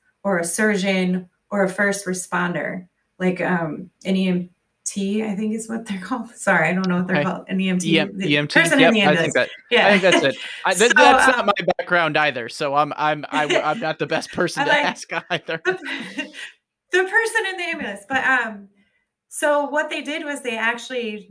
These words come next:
Speaker 1: showed their three D printers and how their additive manufacturing machines were making those prosthetics that I mentioned earlier. And the kid was blown away. He was like, "I had no idea. I had no idea that being part of the medical industry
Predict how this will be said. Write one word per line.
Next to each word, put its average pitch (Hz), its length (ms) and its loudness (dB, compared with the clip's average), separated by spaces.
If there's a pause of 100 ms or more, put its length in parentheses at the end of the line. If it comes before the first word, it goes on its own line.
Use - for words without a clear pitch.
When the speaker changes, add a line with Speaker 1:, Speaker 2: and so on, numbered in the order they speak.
(180)
Speaker 1:
showed 240 500 0
their 202 260 4
three 233 220 2
D 220 160 2
printers 196 680 2
and 214 160 -2
how 214 460 4
their 208 240 2
additive 208 500 2
manufacturing 208 760 0
machines 185 680 -4
were 185 320 4
making 196 400 -2
those 180 240 -2
prosthetics 214 560 0
that 202 120 -2
I 202 60 -2
mentioned 190 440 -2
earlier. 196 520 0
And 226 200 2
the 226 100 0
kid 269 240 0
was 254 180 0
blown 220 280 0
away. 214 300 0
He 190 140 -2
was 214 140 0
like, 214 160 -2
"I 202 120 2
had 220 180 4
no 196 120 0
idea. 185 540 -2 (380)
I 214 80 2
had 233 180 4
no 247 160 4
idea 226 400 2
that - 160 0
being 214 240 -2
part 208 220 0
of 208 80 -2
the - 60 -4
medical 196 360 -4
industry 190 720 -4